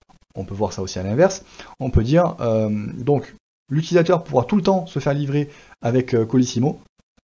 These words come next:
sauf si il a, euh, dans son panier justement une, un produit avec la classe d'expédition batterie, tout simplement parce que ça va être, ça va être fait ensemble. Voilà, donc ça c'est vraiment pour la classe d'expédition, directement, l'assigner directement au niveau du produit. Hop là,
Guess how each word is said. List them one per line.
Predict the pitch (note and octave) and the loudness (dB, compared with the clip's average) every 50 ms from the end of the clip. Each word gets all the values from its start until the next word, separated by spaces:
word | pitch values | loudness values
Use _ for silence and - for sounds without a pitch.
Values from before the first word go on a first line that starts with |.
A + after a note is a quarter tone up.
| _ _ - | _ _ -2
sauf | - - G3 A3 A3 - | 4 6 8 8 6 4
si | - - - E3 F#3 G3+ G#3+ - - - | 0 0 2 2 2 2 0 -4 -8 -4
il | D3 C3+ B2+ C3+ | -2 0 0 2
a, | C3+ C#3+ C#3+ C#3 - - | 2 0 0 -2 -2 -2
euh, | A2+ A2 G#2+ G#2+ G#2+ G#2+ | -2 -2 -2 -2 -2 -4
dans | G#2+ A2+ D3 D3 | -4 -2 -2 -2
son | D3 - D3+ | -2 -4 -2
panier | - A#2+ A#2 A#2+ C3+ D3 | -2 0 0 0 0 -2
justement | C3+ B2 - - A2+ B2 C#3+ C#3+ - - - - - _ _ _ - | -2 -4 -6 -6 -4 -4 -4 -6 -8 -16 -20 -20 -20 _ _ _ -6
une, | A2+ A#2 A2+ A2 G#2+ G#2+ - - | -4 -2 0 0 0 0 -2 -2
un | B2 | -4
produit | B2 - A#2+ A2 A2 B2 D3 E3 | -2 -2 -2 -2 -2 -4 -6 -6
avec | D#3+ G2+ G#2 B2 B2+ B2+ - | -6 -4 -2 -2 -2 -4 -6
la | G#2 | -8
classe | - A#2+ A#2 | -6 -6 -6
d'expédition | A#2 A2 - - G2+ G2 G2 - C3 C3 | -6 -6 -8 -10 -12 -12 -10 -10 -10 -10
batterie, | A#2 G2+ G2+ A#2 A2 - G2 F#2+ E2 | -10 -8 -8 -8 -8 -8 -10 -12 -14
tout | - - | -18 -18
simplement | F2 E2 F#2 G#2+ A#2+ | -16 -10 -8 -8 -8
parce | A#2+ G2+ G2+ - | -8 -10 -12 -14
que | - G#2+ | -18 -16
ça | - G2 | -12 -10
va | F#2+ | -10
être, | F#2+ - - - - - _ _ - | -10 -10 -12 -14 -16 -16 _ _ -20
ça | - - | -14 -12
va | G2 F#2+ | -12 -10
être | - | -10
fait | - A2+ | -12 -12
ensemble. | G#2 - - - _ _ _ _ _ _ _ _ _ _ _ - - - - - - - - - _ _ _ - A#2+ | -12 -14 -16 -20 _ _ _ _ _ _ _ _ _ _ _ -12 -12 -12 -12 -20 -20 -20 -20 -20 _ _ _ -4 2
Voilà, | B2 C3 A2+ - - - _ - | 2 4 4 2 -2 -8 _ -2
donc | B2+ C#3+ C#3 - | 0 2 2 2
ça | - E3+ | 0 0
c'est | E3+ D3 | 0 2
vraiment | D3 D#3 D3+ | 0 0 2
pour | - C3 | 2 0
la | B2 | 2
classe | - C3+ B2+ | 2 2 2
d'expédition, | B2+ B2 - A#2 G#2 G#2 G2+ - D3 D#3 D#3 - - - _ - | 2 0 -2 -4 -6 -6 -2 0 0 0 0 -2 -8 -20 _ -4
directement, | A2+ A#2+ A2+ A2+ A2+ A#2 A#2+ B2+ C#3 - - | -2 0 0 0 -2 -2 0 0 0 0 -2
l'assigner | A2+ A2+ C3 C3+ C3+ - - - B2+ C#3+ | 0 2 2 2 0 0 -4 -2 -2 -2
directement | C#3 B2+ A2+ G#2+ A2 - A#2+ B2+ C#3+ - - _ _ _ - | 0 0 -2 -4 -4 -6 -6 -6 -6 -6 -8 _ _ _ 4
au | G#3 G#3 | 6 8
niveau | G3+ G3 F#3 F#3 | 8 8 6 4
du | F3+ F3 | 2 0
produit. | - D3 B2+ A#2+ - - _ _ _ _ _ _ _ _ - - - - _ _ _ _ _ _ _ _ _ _ _ _ _ - - | 0 -2 -2 -4 -6 -18 _ _ _ _ _ _ _ _ -20 -20 -20 -20 _ _ _ _ _ _ _ _ _ _ _ _ _ -16 -10
Hop | - B2 - | -8 -8 -8
là, | - - | -8 -12